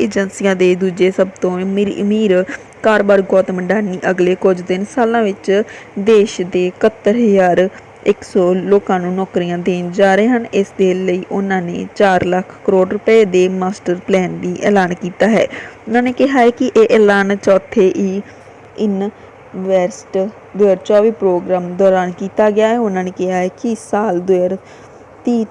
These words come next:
ਤੱਕ ਉਸ ਦੇਸ਼ ਦੇ ਵਿੱਚ ਨਵੀਆਂ ਉਦਯੋਗਿਕ ਪ੍ਰੋਜੈਕਟਾਂ ਦੇ ਚਾਰ ਲੱਖ ਰੁਪਏ ਤੋਂ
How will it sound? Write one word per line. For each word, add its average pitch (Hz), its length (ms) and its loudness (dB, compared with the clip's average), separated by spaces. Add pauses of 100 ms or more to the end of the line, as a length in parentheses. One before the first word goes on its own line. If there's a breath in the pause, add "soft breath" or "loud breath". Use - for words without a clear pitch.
ਤੱਕ 190 300 -2 (300)
ਉਸ 214 240 2 (240)
ਦੇਸ਼ 196 320 0
ਦੇ 175 100 -4
ਵਿੱਚ 180 280 -2 (160)
ਨਵੀਆਂ 196 440 -2 (100)
ਉਦਯੋਗਿਕ 190 680 -2 (160)
ਪ੍ਰੋਜੈਕਟਾਂ 185 520 -2
ਦੇ 175 240 -4
ਚਾਰ 190 260 0
ਲੱਖ 180 220 -4
ਰੁਪਏ 185 320 -4 (480 loud breath)
ਤੋਂ 185 200 0